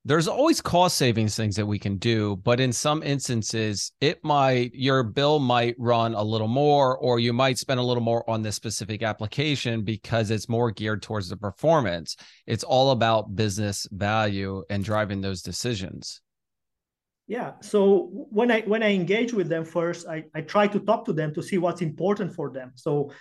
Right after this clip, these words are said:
Speaker 2: like, what are the, like, the red lines where I, I shouldn't cross, like, when it comes to latency and, and these kind of things. And also things that they, they want to do to benefit their business. So not just the cost, but also as, as we discussed, performance.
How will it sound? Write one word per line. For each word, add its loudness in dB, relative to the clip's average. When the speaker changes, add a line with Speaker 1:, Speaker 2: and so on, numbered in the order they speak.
Speaker 2:
like, -2
what 4
are 6
the, 4
like, 0
the 4
red 4
lines -2
where -2
I, 0
I 2
shouldn't 0
cross, 0
like, -4
when 0
it -4
comes 0
to -6
latency 0
and, -6
and -6
these 4
kind 2
of -4
things. -6
And 2
also 4
things 0
that 2
they, 2
they -2
want 0
to -8
do -2
to -12
benefit 0
their -4
business. -6
So -6
not 2
just 0
the -2
cost, -2
but -8
also -4
as, 0
as -2
we -6
discussed, -4
performance. 0